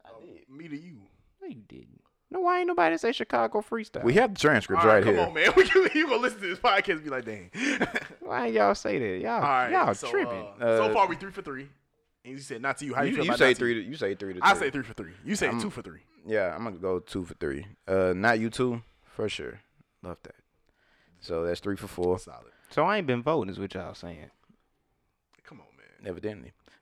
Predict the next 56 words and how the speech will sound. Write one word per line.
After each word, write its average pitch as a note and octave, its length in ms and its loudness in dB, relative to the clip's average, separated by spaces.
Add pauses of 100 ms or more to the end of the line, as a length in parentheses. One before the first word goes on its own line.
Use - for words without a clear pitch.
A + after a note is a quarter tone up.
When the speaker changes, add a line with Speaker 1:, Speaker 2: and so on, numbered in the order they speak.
Speaker 1:
Uh, G2 460 0 (340)
Tootsie A2 220 4
Speaker 3:
Wow. G2+ 100 -4
Speaker 1:
Slide. F2+ 460 2 (800)
It A2+ 220 -2
Speaker 2:
Nice. G2 100 -14
Speaker 1:
does G2 220 2
what G2 100 -2
it's F#2+ 120 -6
supposed F2+ 280 -4
to E2+ 40 -12
do. G2 60 -12
Speaker 3:
That's F2+ 140 -4
a F#2+ 40 -4
Speaker 1:
It's, G2+ 140 -8
Speaker 3:
ten G#2 280 -4
out F#2+ 80 -4
of F#2+ 100 -10
ten. E2+ 300 -14
Speaker 1:
it's B2 160 -2
a A2+ 80 -2
decent G#2 360 -6
song. E2 340 -10
Speaker 3:
That's A#2+ 120 -2
Speaker 1:
I'm A3 60 10
Speaker 3:
a A3+ 40 10
Speaker 2:
Oh, - 20 10
Speaker 1:
not A3 80 6
Speaker 2:
yeah, A#3 60 6
Speaker 3:
ten G#3+ 80 8
out - 20 10
of F#3 80 6
Speaker 2:
man. D#3+ 420 4
Speaker 3:
ten. - 140 -14
Speaker 2:
About A#3 280 6
Tootsie F#3+ 220 -2
Slide, C#3 440 6
bro. B2+ 180 0
When D3 140 -4
this G3+ 180 -2
junk D3+ 220 2
first D3 320 4
dropped, A#2 280 -8
man, G#2 440 -12 (140)
all D#3+ 280 8
y'all C#3 320 6
dudes B2 500 -4
that G#2 220 -6
try A#2 360 0
to, G2+ 120 -6
try A2 240 -6
to E2 60 -10
hate E2 200 -14
on E2 120 -20
Drake, F2 320 -20
man, D2+ 120 -20